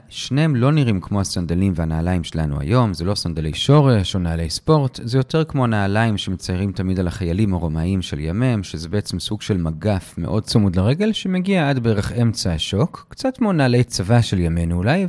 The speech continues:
וכמו בנעלי צבא, זה עשוי משני חצאים שהשרוכים מחברים ביניהם. גם אז יש שני חצאים שנפתחים מקדימה לגמרי, מכניסים את הרגל,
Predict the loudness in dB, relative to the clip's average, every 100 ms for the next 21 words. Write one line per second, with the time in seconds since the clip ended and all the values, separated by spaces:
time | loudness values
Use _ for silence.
0 | 2 0 0 0 2 2 2 0 -2 -2
1 | 2 2 2 -2 -2 0 0 -2 0 0
2 | -2 -4 -2 0 0 0 -2 -4 -4 -6
3 | -2 0 0 -2 0 2 4 4 4 2
4 | -2 0 2 4 2 2 -2 -4 0 0
5 | 0 -2 0 0 0 -4 -4 -2 2 2
6 | 2 2 4 4 2 4 6 6 4 2
7 | -4 -4 -4 2 2 4 2 2 2